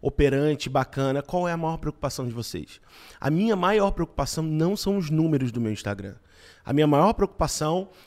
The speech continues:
é quem está aqui comigo. Por exemplo, nos Melhores Amigos, depois de toda a ação que eu fiz, eu tenho uma galera aqui que eu sei que tá me acompanhando, que engaja comigo. Essa é a minha preocupação. Então, se você percebe que tem pessoas saindo do seu Instagram,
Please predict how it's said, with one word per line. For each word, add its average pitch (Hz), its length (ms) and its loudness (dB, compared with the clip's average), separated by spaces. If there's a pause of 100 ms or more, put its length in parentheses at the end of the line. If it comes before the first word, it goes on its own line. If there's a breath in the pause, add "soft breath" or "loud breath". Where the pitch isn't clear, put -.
é - 80 -4
quem 202 240 -2
está 156 300 0
aqui 131 180 -2
comigo. 101 380 -6
Por 165 140 0
exemplo, 131 220 0
nos 156 120 -2
Melhores 180 400 6
Amigos, 113 340 0
depois 127 260 -2
de 120 80 -10
toda 151 200 -2
a - 0 -
ação 135 200 -6
que 127 120 -8
eu 147 60 -2
fiz, 180 360 -6 (320 loud breath)
eu 185 140 0
tenho 180 180 -2
uma 127 140 2
galera 117 280 0
aqui 185 200 -6
que - 80 -4
eu 202 40 2
sei 180 160 0
que - 80 -8
tá 175 80 -2
me 180 100 0
acompanhando, 196 540 0
que - 120 -8
engaja 120 320 -2
comigo. 139 480 0 (420 soft breath)
Essa 180 520 0
é 135 100 0
a 127 60 -2
minha 127 120 -2
preocupação. 113 680 -8 (380 loud breath)
Então, 196 260 4
se 226 100 -2
você 208 220 -2
percebe 190 380 -2
que - 60 -12
tem 180 100 -2
pessoas 170 360 -2
saindo 180 640 0
do 135 60 -2
seu 131 200 0
Instagram, 127 600 -2